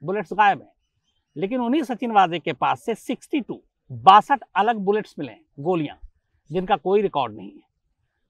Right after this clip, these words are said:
तो ये अपने आप में थोड़ा सीरियस हो जाता है कि जो आपका हिसाब किताब के साथ गोली आपको मिली, उनमें से पच्चीस गायब है, आपने चलाई नहीं, रजिस्टर पे मेंटेन नहीं है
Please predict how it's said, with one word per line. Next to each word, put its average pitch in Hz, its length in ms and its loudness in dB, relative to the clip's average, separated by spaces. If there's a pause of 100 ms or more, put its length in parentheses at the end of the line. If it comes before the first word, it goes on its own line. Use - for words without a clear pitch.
(140)
तो 196 60 0
ये 226 120 0
अपने 208 240 -2
आप 220 220 -2
में 254 140 -6
थोड़ा 226 140 0
सीरियस 214 420 -6
हो 196 80 -4
जाता 180 260 -2
है 214 100 -4
कि 208 100 -10
जो 175 100 -6
आपका 151 300 -2
हिसाब 151 320 -4
किताब 180 320 -4
के 180 80 -10
साथ 180 160 -4
गोली 160 340 -4
आपको 165 260 -4
मिली, 156 260 -8 (140)
उनमें 175 180 -8
से 165 100 -12
पच्चीस 147 380 -10
गायब 165 300 2
है, 139 180 -16 (160)
आपने 139 240 -6
चलाई 165 340 -2
नहीं, 165 200 -6
रजिस्टर 139 300 -8
पे 156 120 -8
मेंटेन 143 380 -6
नहीं 156 220 -8
है 143 80 -20